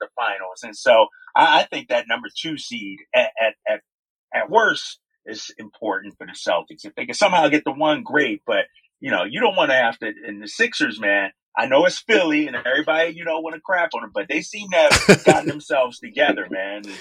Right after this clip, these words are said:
Speaker 1: so I wouldn't wanna be on the road for a seven-game series against the Sixers.
Speaker 2: All right, so let, let's, let's, uh, let's, let's pick it up from there. Who, other than the,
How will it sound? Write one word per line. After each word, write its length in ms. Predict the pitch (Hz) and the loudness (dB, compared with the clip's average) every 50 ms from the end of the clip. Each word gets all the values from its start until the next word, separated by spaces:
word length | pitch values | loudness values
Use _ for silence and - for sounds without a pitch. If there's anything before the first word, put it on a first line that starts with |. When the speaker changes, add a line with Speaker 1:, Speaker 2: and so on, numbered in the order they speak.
| - - | -8 -4
Speaker 1:
so 80 | 98 95 | -2 0
I 200 | 98 107 117 131 151 | 0 2 2 2 2
wouldn't 240 | - - 143 147 151 | 0 -4 -8 -4 -4
wanna 280 | 143 135 120 113 113 - | -2 -2 -2 -4 -6 -4
be 100 | 127 135 | -4 -4
on 140 | 127 120 120 | -4 -4 -6
the 60 | 113 | -6
road 320 | 107 117 123 120 110 104 - | -6 -4 -4 -4 -4 -6 -8
for 120 | - 107 101 | -8 -10 -10
a 40 | 98 | -8
seven-game 540 | - - 113 107 104 98 95 95 92 92 | -4 -2 -2 -2 -4 -8 -12 -12 -12 -14
series 400 | 85 - - 101 95 92 87 85 | -16 -14 -10 -8 -6 -6 -8 -10
against 320 | 87 87 90 90 - - - - | -14 -16 -18 -16 -16 -18 -18 -18
the 80 | - - | -18 -12
Sixers. 600 | - - 120 120 - - - _ - - - _ _ _ - - | -6 -6 -6 -6 -8 -18 -20 _ -20 -20 -20 _ _ _ 2 6
Speaker 2:
All 60 | 160 | 8
right, 180 | 151 135 127 | 8 8 8
so 160 | - 143 139 131 | 8 6 6 6
let, 180 | 139 135 127 127 120 110 | 6 4 4 4 2 2
let's, 260 | 135 135 131 - 120 | 2 2 2 2 2
let's, 240 | 127 131 127 - 123 | 2 2 2 2 2
uh, 220 | 127 123 120 117 | 4 4 4 2
let's, 220 | 110 117 113 - - - 104 - _ _ - | 0 -2 -4 -4 -8 -20 -20 -20 _ _ -12
let's 360 | - - 123 - - - _ _ _ _ _ _ - | -10 -10 -8 -8 -10 -14 _ _ _ _ _ _ -2
pick 100 | - 139 | 0 2
it 60 | 135 139 | 4 4
up 100 | 131 - | 4 4
from 140 | 127 113 | 4 4
there. 240 | 127 143 110 87 85 _ _ - _ _ _ - | 4 4 4 4 0 _ _ -20 _ _ _ 4
Who, 320 | 151 160 151 135 - _ - - | 6 6 6 4 2 _ 0 2
other 180 | 156 151 147 | 4 4 6
than 180 | 135 139 135 131 | 6 6 6 6
the, 320 | 127 123 117 117 107 - | 6 4 4 2 2 -2